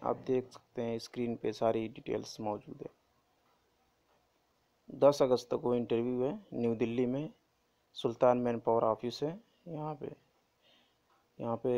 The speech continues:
एड्रेस ऑफिस का देख सकते हैं स्क्रीन पे मौजूद है। नीचे यहाँ पे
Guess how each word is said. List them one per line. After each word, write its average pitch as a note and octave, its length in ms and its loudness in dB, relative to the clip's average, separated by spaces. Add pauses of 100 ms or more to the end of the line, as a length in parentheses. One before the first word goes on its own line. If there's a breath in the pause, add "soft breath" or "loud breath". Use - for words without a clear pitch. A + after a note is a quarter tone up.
(340)
एड्रेस B2 380 4
ऑफिस A#2+ 320 0
का A#2+ 100 4
देख A#2 260 4
सकते C3 300 -6
हैं A#2 80 0
स्क्रीन A#2 360 -4
पे A2+ 540 -2
मौजूद A#2+ 400 0
है। A#2 120 0
नीचे A#2 260 -4
यहाँ A2+ 200 -2
पे D3+ 180 -6